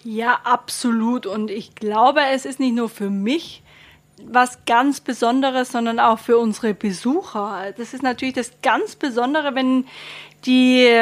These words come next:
Kinder natürlich die erste Berührung mit den Märchen zu Hause erleben dürfen, mit den Eltern, ne? Und dann kommen sie in den Europapark und, ähm, da stehen plötzlich, ja,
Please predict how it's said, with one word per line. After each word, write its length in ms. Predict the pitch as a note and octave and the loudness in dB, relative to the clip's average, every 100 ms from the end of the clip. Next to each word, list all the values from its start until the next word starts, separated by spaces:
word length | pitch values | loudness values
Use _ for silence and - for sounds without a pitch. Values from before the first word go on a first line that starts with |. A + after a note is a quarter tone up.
| A3+ A3 | 4 0
Kinder 420 | - D4 F#4+ F4 | -2 2 4 4
natürlich 360 | C#4+ C4+ C#4 B3+ | 4 2 -2 -4
die 140 | - | -6
erste 440 | A3+ B3 C#4 - B3+ | 0 2 0 -4 -6
Berührung 580 | A#3 A3+ C4 C4+ C4 | -4 -4 -4 0 2
mit 220 | A#3 C#4 D4 | 2 0 0
den 180 | C4 | 0
Märchen 420 | A3 A#3 C#4 C4+ B3 | 0 0 0 -2 -4
zu 220 | A#3 G3+ | -6 -2
Hause 300 | A3+ B3+ C4+ | 0 0 0
erleben 420 | A3 G#3+ B3+ C#4+ | -2 -2 0 0
dürfen, 400 | C4+ C4+ C4+ B3+ | 2 0 2 2
mit 160 | A#3 A#3 | 0 -2
den 160 | G#3+ | -6
Eltern, 720 | - A3+ B3 C#4 D4+ C#4+ C#4+ | -6 -2 -2 -2 0 0 2
ne? 260 | B3+ A#3 C4+ | 0 2 0
Und 280 | A3 A3+ G3 | -2 -4 -2
dann 220 | A#3+ D4+ | -2 -2
kommen 280 | - D4 E4 | -2 -4 -2
sie 80 | C#4+ | -4
in 120 | B3+ | -4
den 140 | A#3+ | -2
Europapark 920 | G#3 A3 G#3 C4 D4+ - A3+ A#3+ D4 F#4 - - - - | -2 -2 -2 0 0 -2 -8 -2 -2 -4 -16 -20 -20 -8
und, 360 | B3 C4 C4 C4 | 0 2 2 2
ähm, 320 | C#4 C4 B3+ - - _ | 2 4 2 -4 -14 _
da 120 | - G#3+ | -10 -8
stehen 280 | - G4+ G#4+ | -4 -2 -2
plötzlich, 580 | C#4 C4 - A#3+ G#3+ - | 0 -2 -2 -8 -8 -6
ja, 300 | A#3 C#4 G4 | 0 0 0